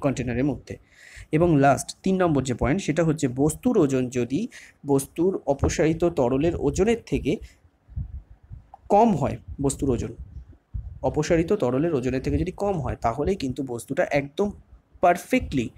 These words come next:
পারফেক্টলি জলের ওপর বস্তুটা ভাসবে। এটাই হলো ভাসনের সবথেকে আসল, মানে বলতে পারলে সবথেকে ইম্পর্টেন্ট, আহ, শর্ত।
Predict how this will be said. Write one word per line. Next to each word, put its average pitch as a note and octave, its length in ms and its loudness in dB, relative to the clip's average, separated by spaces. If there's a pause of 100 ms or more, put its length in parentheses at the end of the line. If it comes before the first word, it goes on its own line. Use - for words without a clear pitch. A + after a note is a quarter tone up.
(280)
পারফেক্টলি G3 600 2
জলের C#3 320 4
ওপর D#3 220 0
বস্তুটা D3+ 360 -2
ভাসবে। A2+ 460 -6
এটাই D#3+ 220 -6
হলো E3+ 220 -2
ভাসনের C#3+ 460 -2
সবথেকে - 600 -4
আসল, E3+ 320 -4 (480)
মানে A#2+ 200 0
বলতে C3+ 300 0
পারলে F3+ 160 2
সবথেকে E3+ 400 -4
ইম্পর্টেন্ট, B2+ 800 -4
আহ, B2 160 -2
শর্ত। - 380 -10